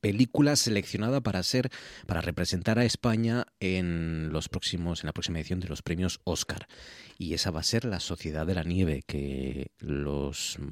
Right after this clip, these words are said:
oyentes más fieles habrán oído hablar de ella, porque aquí lo comentamos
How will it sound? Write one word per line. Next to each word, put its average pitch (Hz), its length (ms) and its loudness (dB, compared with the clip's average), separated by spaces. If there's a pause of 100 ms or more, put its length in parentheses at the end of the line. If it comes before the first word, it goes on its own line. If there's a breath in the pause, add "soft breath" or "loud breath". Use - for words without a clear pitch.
oyentes 82 440 -2
más 85 200 0
fieles 95 400 2
habrán 76 240 -4
oído 80 220 -4
hablar 82 280 -4
de 87 80 0
ella, 98 180 0
porque 107 180 -4
aquí 80 140 -6
lo 85 120 0
comentamos 87 680 -4